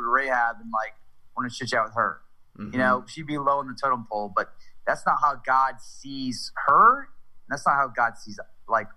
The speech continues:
Speaker 1: all of his people. We're all created in his image. It's a good reminder for us.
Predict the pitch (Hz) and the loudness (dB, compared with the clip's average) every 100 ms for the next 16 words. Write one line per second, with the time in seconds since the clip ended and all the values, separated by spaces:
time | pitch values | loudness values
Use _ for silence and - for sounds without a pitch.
0 | - 117 117 107 101 - 113 104 76 - | -4 0 0 -2 -8 -12 -12 -10 -12 -12
1 | - - 87 113 131 - 117 107 113 107 | -18 -6 0 0 0 -4 -6 -4 -4 -2
2 | 104 87 - - - - - - - - | -2 -2 -6 -12 -20 -20 -20 -16 -6 -2
3 | - 127 135 120 113 110 104 - 78 80 | 0 0 2 4 4 2 0 -8 -8 -8
4 | - - | -12 -16